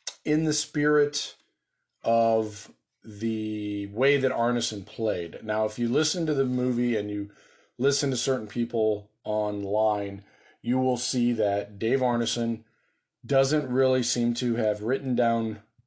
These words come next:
rules anywhere, and depending on who you're talking to, at which time in history you're talking about, the way he played his game changed. A lot of the time, that was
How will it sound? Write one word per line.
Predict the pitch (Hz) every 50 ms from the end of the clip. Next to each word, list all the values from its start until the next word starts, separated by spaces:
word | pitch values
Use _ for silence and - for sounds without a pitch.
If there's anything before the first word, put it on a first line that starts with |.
| _ _ -
rules | 110 113 120 135 151 151 147 147 143 135 123 -
anywhere, | - - 117 117 117 113 101 95 98 98 98 98 98 98 98 - - _ _ _ _ _ -
and | 107 107 110 107 107 104 101 104 104
depending | 110 107 - 139 131 131 131
on | 123 117 117
who | 110 127 131
you're | 127 127 123 120
talking | 117 - 123 117 117 117 - 117 110
to, | 101 - 120 117 113 104
at | 101
which | 101 107 120 120 - -
time | - - 131 123 120 113 107
in | 101
history | 101 - 165 151 - - 131 113
you're | 107 104 104
talking | 104 - 139 139 139 131 131 117 107
about, | 104 104 104 101 101 101 - _ _ _ _ _ _ _ _ _ -
the | 120 120
way | 117 120 131 139 139
he | 127 123 131
played | 120 - - 113 110 110
his | 107 104 101 101
game | 107 117 123 120 117 113 107 104 92 95 - _ _ _
changed. | - - - 160 139 117 101 82 69 90 - - - - - _ _ _ _ _ _ _ _ _ _ _ _ _ _ _ _ _ _ _ _ _ -
A | 120
lot | 110 110 120 131 143 143
of | 143 131 120
the | 117 120
time, | - - 135 127 123 120 117 113 113 113 117 - - -
that | 107 104 120 120 123 123 - 127
was | 113 110 113 110 104 101 101 -